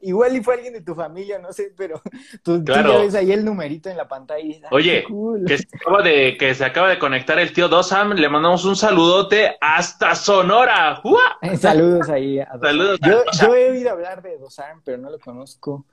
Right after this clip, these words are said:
Speaker 2: No,
Speaker 1: en
Speaker 2: ¿no
Speaker 1: persona.
Speaker 2: conoces? Te lo presento
Speaker 1: No.
Speaker 2: porque, ah, no es cierto, es un máster. Un máster en los remixes es de los mejores D Js de D J City Latino, que le mandamos un
Speaker 1: Ah,
Speaker 2: saludo.
Speaker 1: sí, sí, sí, sí, había escuchado algo de D J City.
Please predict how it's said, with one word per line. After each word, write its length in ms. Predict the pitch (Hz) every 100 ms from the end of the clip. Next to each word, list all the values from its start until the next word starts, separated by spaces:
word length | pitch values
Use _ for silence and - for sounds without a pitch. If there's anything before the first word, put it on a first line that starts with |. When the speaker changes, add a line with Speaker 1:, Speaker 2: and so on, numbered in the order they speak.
| _
Speaker 2:
No, 260 | 135 160 214
Speaker 1:
en 20 |
Speaker 2:
¿no 120 | 233
Speaker 1:
persona. 500 | 175 175 220 233 240
Speaker 2:
conoces? 140 | 302 196 - -
Te 100 | 170
lo 140 | 156
presento 640 | 170 151 190 220 240 208
Speaker 1:
No. 0 |
Speaker 2:
porque, 340 | - 147 - 151 135 143
ah, 60 | 151
no 60 | 170
es 60 |
cierto, 240 | 175 170 165
es 80 | 160
un 180 | 185
máster. 640 | 175 170 208 - 180 131 - - _ -
Un 140 | 175
máster 520 | 185 190 196 196 196
en 200 | 180 151
los 180 | 143 139
remixes 600 | 143 143 185 180 196 185
es 360 | 165 170 - - _ 180
de 60 |
los 160 | 175 147
mejores 520 | 143 - 175 185 175
D 140 | 175 147
Js 280 | 180 180 170
de 160 | 147
D 200 | 135 165 165
J 120 | 160
City 440 | - 170 165 175
Latino, 680 | 160 131 - 151 151 139 131
que 80 | 120
le 60 |
mandamos 240 | 123 139 143
un 80 | 165
Speaker 1:
Ah, 40 |
Speaker 2:
saludo. 400 | 165 190 214 214
Speaker 1:
sí, 400 | - 214 220 226
sí, 140 | 190 190
sí, 420 | 208 220 214 190
sí, 140 | 175 185
había 120 | 190
escuchado 440 | 190 151 156 156 151
algo 200 | 151 135
de 120 | 123
D 80 | 127
J 180 | 131
City. 280 | 123 127 123